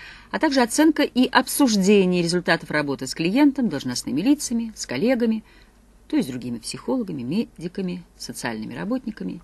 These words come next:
и тому подобное. Рекомендуемые темы для обсуждения. Первое. Основные типы взаимодействия клиента и практического психолога.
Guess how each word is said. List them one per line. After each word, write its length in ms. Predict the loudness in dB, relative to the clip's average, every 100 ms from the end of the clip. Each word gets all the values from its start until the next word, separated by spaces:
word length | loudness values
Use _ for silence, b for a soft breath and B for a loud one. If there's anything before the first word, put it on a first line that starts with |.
| _
и 60 | -14
тому 180 | -12 -12
подобное. 440 | -14 -16 -20 -20 _ _ _ _ _ _ _ _ _ _ B B B B B B B B B _
Рекомендуемые 800 | 4 8 8 10 10 10 12 10
темы 540 | 8 4 6 4 0 -2 B
для 220 | -2 0 0
обсуждения. 760 | -2 -4 -6 -2 -2 -4 -8 -16 _ _ _ _ _ _ _ _ _
Первое. 400 | 4 4 0 -6 -16 _ _ _ _ _ _ _ _ B B B 2
Основные 560 | 4 6 8 8 8
типы 480 | 6 2 4 2 2
взаимодействия 880 | 0 4 6 6 6 4 4 -2 -6
клиента 440 | -2 4 4 4 2
и 240 | 0 -4
практического 680 | 0 -4 -2 -4 -4 -6 -8
психолога. 640 | -8 -8 -8 -12 -12 -18